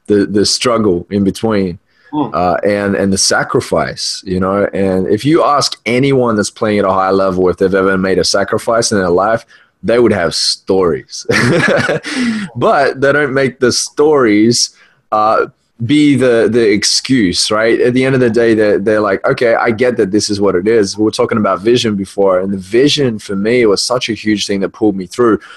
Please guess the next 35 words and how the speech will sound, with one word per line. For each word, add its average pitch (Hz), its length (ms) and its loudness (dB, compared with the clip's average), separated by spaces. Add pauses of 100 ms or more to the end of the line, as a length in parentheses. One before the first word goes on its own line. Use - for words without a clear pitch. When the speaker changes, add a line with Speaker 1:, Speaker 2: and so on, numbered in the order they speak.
(200)
Speaker 1:
What 160 220 2
is 123 240 2
your 127 280 2
vision, 104 480 -2
Freddie? 76 400 -4 (100)
What 127 180 2
do 156 60 0
you 147 220 2
see 123 480 2
in 104 80 0
the 101 80 0
next 107 300 -4
five 110 360 0
years 107 260 4
to - 120 -8
ten 101 300 -2
years 90 380 2 (480)
in 98 180 0
your 107 240 2
space 90 500 0
where 98 160 0
you 104 300 2
are 92 160 0
right 92 220 -2
now? 85 280 -2
How 101 200 -2
do 113 60 2
you 104 220 2
see 101 300 0
yourself 92 480 -2
playing 95 300 -4
this 82 180 -4
out? 73 240 -4 (920)
Speaker 2:
I 202 140 0
see, 170 540 -4